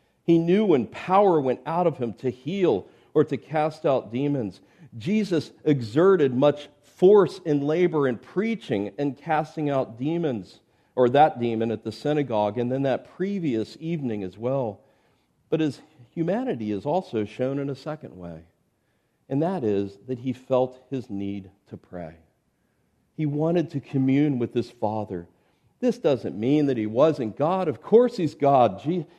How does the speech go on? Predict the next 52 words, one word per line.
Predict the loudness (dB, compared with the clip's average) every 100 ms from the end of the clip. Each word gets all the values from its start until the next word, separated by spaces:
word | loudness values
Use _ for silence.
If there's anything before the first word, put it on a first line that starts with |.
| 2
he's | 2
the | 2 0
God-man, | 4 4 4 0 0 0 0 0 0
but | -2
his | -4 -4
humanity | -4 -2 0 2 2 0 -2 -2 0
is | 0
also | 2 2 2 2 0
there. | 2 0 0
And | -2
so | 0 0
he | 2 2
arises | 2 2 0 2 0 -2 -4 -6 -4 2
early. | 4 4 2 -2 -4 _ _ _ -4
He's | -2 0
not | 0 0
gonna | 0
suffice | 2 0 4 4 4 0
it | -4
to | 0
wait | 2 0 0
until | -6 -2
he | 0
hears | 2 0 -2
a | -2
knock | 0 0 0
on | -4
the | -4
door | 0 2 4 4 2 -4 _ _
and | -14
close | -2 4 6 4
his | 0 2
eyes | 4 4 0
for | -4
two | 0 2
or | 2
three | 0 0
minutes | 2 2 0 -2
and | -2 -4
pray | 2 4 6
and | 2
then | 0
say, | 0 2
"I've | 2 0
prayed | 2 2 2 0
to |
my | 0 0
Father | 2 2 2 0 -2
who | -2
is | -2 -2
in | -4
heaven." | -2 -4 -2 -4